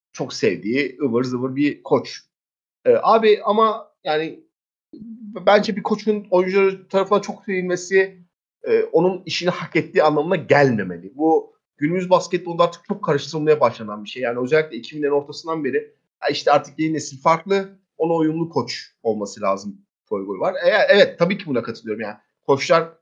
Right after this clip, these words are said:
kendilerini geliştirmeli ve iletişimlerini geliştirmeli aynı zamanda ama abi gel gelelim basketbol oynuyoruz. Ve basketbol sahada planlaman gereken, pozisyon pozisyon ölçmen gereken bir oyun. E, mesela bu takımın, e,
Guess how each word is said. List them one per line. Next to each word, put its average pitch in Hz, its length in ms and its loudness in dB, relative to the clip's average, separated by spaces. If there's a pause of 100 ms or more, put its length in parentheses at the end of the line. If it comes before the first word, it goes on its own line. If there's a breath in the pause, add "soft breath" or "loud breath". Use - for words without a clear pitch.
(160)
kendilerini 151 400 0
geliştirmeli 165 540 -2
ve 180 80 2
iletişimlerini 151 600 -4
geliştirmeli 147 520 -4
aynı 123 180 0
zamanda 101 360 -6
ama 233 300 -2 (400 soft breath)
abi 180 180 4
gel 202 240 6
gelelim 190 560 2
basketbol 139 600 -2
oynuyoruz. 101 320 -6
Ve 120 120 -6
basketbol 160 560 -2
sahada 170 340 -2
planlaman 151 480 -4
gereken, 123 340 -6 (840)
pozisyon 131 360 0
pozisyon 127 300 -4
ölçmen 127 380 -2
gereken 92 360 -6
bir 85 140 -18 (460)
oyun. 107 340 -4 (300)
E, 139 40 2
mesela 170 320 2
bu 208 80 -2
takımın, 156 480 2 (500)
e, 113 180 6